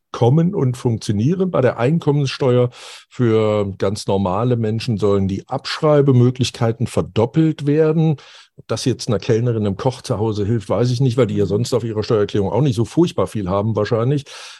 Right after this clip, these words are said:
Aber interessanter Aspekt, die Gewerbesteuer, Grunderwerbsteuer, haben wir ja gestern erst drüber gesprochen. In dem Fall gucken wir mal an das untere Ende, nicht an das obere.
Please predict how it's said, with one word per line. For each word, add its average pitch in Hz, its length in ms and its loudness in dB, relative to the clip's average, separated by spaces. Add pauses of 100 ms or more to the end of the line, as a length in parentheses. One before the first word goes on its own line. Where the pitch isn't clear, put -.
Aber 214 480 2
interessanter 147 540 -2
Aspekt, - 340 -4
die 143 60 2
Gewerbesteuer, 190 680 0
Grunderwerbsteuer, 147 880 0
haben 127 120 0
wir 120 60 2
ja 117 140 2 (120)
gestern 113 440 -2
erst 92 260 -4
drüber 98 200 0
gesprochen. 120 540 2 (280)
In 131 140 2
dem 117 180 2
Fall 123 200 2
gucken 135 240 -4
wir 117 60 2
mal 104 180 0
an 98 100 -4
das 90 140 -4
untere 170 480 2
Ende, 180 260 -2
nicht 147 240 -4
an 120 100 -2
das 104 180 0
obere. 147 500 2